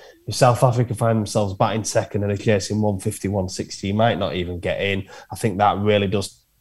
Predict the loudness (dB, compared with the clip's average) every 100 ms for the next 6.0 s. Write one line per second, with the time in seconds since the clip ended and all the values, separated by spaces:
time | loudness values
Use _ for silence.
0 | _ 2 4 4 0 -2 -2 -2 0 0
1 | 0 -4 -4 -4 -4 -6 -10 -6 -8 -8
2 | -12 -6 2 2 0 -2 0 0 0 0
3 | 0 0 0 0 0 -2 -8 -20 -20 _
4 | -2 0 2 2 0 -4 -6 6 6 8
5 | 6 8 8 8 8 6 2 0 0 -2